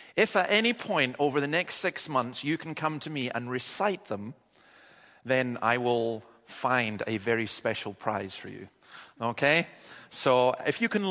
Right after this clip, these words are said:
learn the Beatitudes. Now, I think it's, there are certain parts of the Bible that all Christians should memorize. The trouble is, if I ask the older people to do this, they're not as smart as you, and their mi-, their minds have gone a bit, so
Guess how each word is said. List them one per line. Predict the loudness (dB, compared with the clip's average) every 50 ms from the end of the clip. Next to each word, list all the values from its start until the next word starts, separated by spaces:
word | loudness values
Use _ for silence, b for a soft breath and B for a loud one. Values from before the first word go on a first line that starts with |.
| 2 4
learn | 6 6 8 8 8 6 6 4 2 0 -4 -6 -10 -12 -18 -20 -20 _ B B B B B B B B
the | -2 2 4 6 8 8 8 6 6 4 0 -4 -6 -2
Beatitudes. | 2 4 6 6 6 4 2 -2 -4 -4 -4 -4 -4 -4 -6 -8 -8 -2
Now, | 2 4 4 4 4 2 B B B B B B B B B 2
I | 2 4 4 2
think | 2 2 2 2 2 0 -2 -4
it's, | -4 -2 -2
there | -2 0 2 0 0
are |
certain | 2 2 2 2 2 2
parts | 2 2 2 2 2 0 -4
of | -6
the | -2
Bible | 0 2 4 4 2 2 0 -2 -2
that | 0
all | 2 2 2 2 0
Christians | -2 -2 -4 -4 -2 -4 -6 -6 -6 -6
should | -8 -8 -6
memorize. | -2 0 0 0 2 0 0 0 -2 -2 -6 -10 B B B B B B B
The | -4 -4
trouble | 0 2 2 4 4 4 4
is, | 4 2 0
if | 0 2
I | 6 6
ask | 6 6 6 4 0
the | -2 -2 2
older | 4 4 4 4 2 0
people | 0 0 -2 -2 -2 -6 -10
to | -10 -8
do | -4 -4 -2 -2
this, | 0 -2 -2 -4 -6 -10 -12 B B B B B B B -4
they're | -4 -2
not | 0 0 0 0
as | 0 0
smart | 0 0 0 0 2 4 4 4 4 2
as | 0 -2 -4 -4
you, | -2 -2 0 0 2
and | 0 0 0 0
their | 0 0
mi-, | 0 2 2 2 2 2 2
their | 0 0
minds | 2 2 4 4 4 2 0 -2
have | -4 -2 -2
gone | 0 0 2 2
a | 0
bit, | 0 0 -2 -4 -4 -6
so | -4 -2 -2 -2